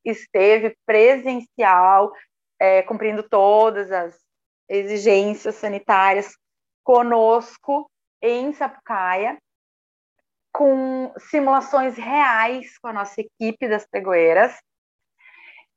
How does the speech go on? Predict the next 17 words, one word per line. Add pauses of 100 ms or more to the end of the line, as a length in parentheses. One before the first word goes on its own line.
(160)
E
ali
foram
feitas (480)
todas
as
simulações, (100)
todas
as
dúvidas,
possíveis
dúvidas
que
teriam (160)
pra (320)
deixar (720)
seguras,